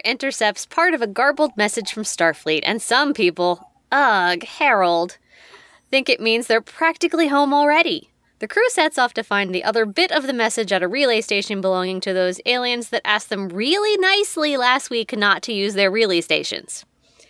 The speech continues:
The crew find an abandoned ship nearby and beam over a dead alien. Well, just his skin, as his bones and muscles and guts are gone. They get near the re-, relay and discover that the da-, data stream is a bunch of letters from home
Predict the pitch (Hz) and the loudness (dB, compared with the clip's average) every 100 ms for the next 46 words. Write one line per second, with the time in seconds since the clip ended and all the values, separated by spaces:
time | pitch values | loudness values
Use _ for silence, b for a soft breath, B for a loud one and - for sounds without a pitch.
0 | b b b - 214 466 523 339 320 330 | b b b -10 0 0 2 0 2 2
1 | 202 226 254 - 196 202 190 165 180 202 | 2 2 0 -2 -2 -2 2 4 4 2
2 | 175 180 175 185 208 190 220 277 165 139 | 0 0 0 0 0 2 2 2 0 -4
3 | - _ _ - 254 254 262 254 _ 508 | -8 _ _ -4 0 2 2 -2 _ -2
4 | 494 403 370 - - 175 - - - 285 | 0 0 0 -2 -2 -2 -2 -8 -6 -2
5 | 392 - 320 349 349 330 339 262 208 - | -4 -2 -2 0 0 0 0 2 0 2
6 | 247 233 247 226 185 190 - - 185 170 | 0 0 -2 -4 -2 -2 -2 -6 -4 -4
7 | 170 143 - - B B B B - 285 | -6 -8 -12 -20 B B B B -2 0
8 | 440 302 302 269 220 214 - 226 226 220 | 2 2 2 2 2 2 0 2 4 4
9 | 208 190 190 214 202 202 170 175 170 214 | 2 -2 -2 -2 -2 -2 -2 -4 0 0
10 | 226 226 262 302 - 247 240 233 185 170 | 0 -2 -2 -2 -2 -4 -4 -4 -4 -4
11 | 180 240 330 339 247 311 370 - 339 294 | 0 0 2 -2 2 2 2 2 0 2
12 | 370 240 | 2 0